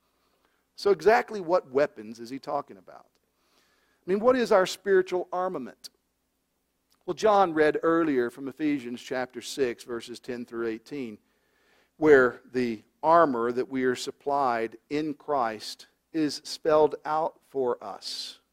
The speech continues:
And the weapons of our warfare listed there are truth and righteousness,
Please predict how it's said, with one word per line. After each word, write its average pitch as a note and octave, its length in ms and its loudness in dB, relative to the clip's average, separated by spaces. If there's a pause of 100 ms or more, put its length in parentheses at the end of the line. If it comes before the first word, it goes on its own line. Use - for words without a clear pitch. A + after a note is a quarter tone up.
(580)
And D3 280 -6 (140)
the D#3 100 0
weapons G3+ 640 0
of D3 160 -6
our C#3+ 200 2
warfare D3+ 600 4
listed C3+ 460 -4
there C3 280 -2
are B2+ 100 -2
truth D3+ 640 -12
and F#2+ 100 -20 (600)
righteousness, - 1120 -2